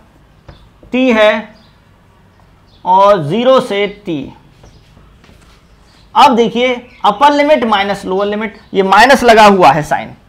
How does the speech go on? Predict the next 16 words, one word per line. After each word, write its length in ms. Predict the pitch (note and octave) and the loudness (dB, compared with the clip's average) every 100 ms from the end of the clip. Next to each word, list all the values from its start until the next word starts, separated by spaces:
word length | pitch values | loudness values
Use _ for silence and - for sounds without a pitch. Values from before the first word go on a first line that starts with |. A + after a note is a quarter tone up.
| _ | _
यहाँ 140 | D#3 D3+ | -14 -10
minus 340 | E3 G#3+ G3 | -8 -8 -6
लगा 180 | G3+ G3+ | -2 0
हुआ 260 | G3+ G3 G3+ | 0 0 -2
है। 180 | A3 - - _ _ - | -2 -12 -20 _ _ -2
Upper 280 | G3+ C4+ C#4 | 0 2 0
limit 400 | C#4+ D4+ - - | 0 0 -2 -10
इस 160 | A3 - | -14 -6
आर 260 | G3+ A#3 | -2 0
की 140 | A#3+ C4+ | 0 -2
जगह 340 | A#3 A#3+ B3+ | -2 -2 -2
आरटी 300 | F#3+ G3 F#3+ | 0 0 0
रख 120 | G3+ D3+ | -6 -4
दीजिए, 440 | D#3 E3 F3+ G3 | -6 -6 -2 -4
तो 440 | G3+ - _ F3+ F3 | -4 -16 _ -12 -10
minus 600 | F3+ A#3 C#4 A#3+ A#3 | -4 -2 0 -2 -4